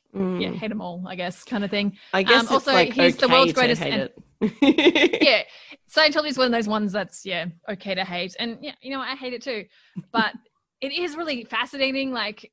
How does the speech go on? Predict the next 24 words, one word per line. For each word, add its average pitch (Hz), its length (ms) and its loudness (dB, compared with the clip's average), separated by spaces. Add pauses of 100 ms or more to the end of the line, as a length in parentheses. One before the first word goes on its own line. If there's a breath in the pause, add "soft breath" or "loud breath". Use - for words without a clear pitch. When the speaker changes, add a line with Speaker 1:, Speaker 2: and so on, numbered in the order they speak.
Speaker 2:
it's 240 160 -8
such 247 200 -12
a 240 80 -4
weird 208 320 -10
religion. 208 560 -6
And 196 440 -8
every 233 180 -6
time 220 460 -8
I've 202 180 -8
been 202 140 -6
in 196 100 -6
L 185 160 -8
A, 196 220 -10
we've 190 220 -10
wandered 180 460 -10
through 180 460 -12 (140)
where 175 300 -10
all 180 80 -12
the 196 80 -16
Scientology 196 600 -12
stuff 226 240 -10
is. 262 200 -8
And 202 140 -4
it's, - 260 -14